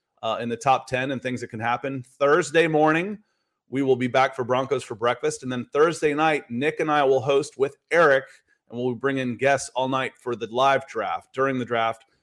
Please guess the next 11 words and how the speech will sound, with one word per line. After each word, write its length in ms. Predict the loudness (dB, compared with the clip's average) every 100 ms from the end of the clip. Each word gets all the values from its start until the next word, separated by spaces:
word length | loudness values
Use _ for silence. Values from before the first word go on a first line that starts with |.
| _
Friday 480 | -18 2 4 6 6
morning, 440 | 4 4 4 -2 -10 _
back 380 | _ -2 0 0
on 160 | 0
my 180 | 0 0
channel 400 | 0 -4 -2 -2
to 140 | -4 -10
discuss 480 | -12 -4 -4 -4
the 80 | -6
first 340 | -4 -4 -4 -6
round. 440 | -8 -10 -14 -20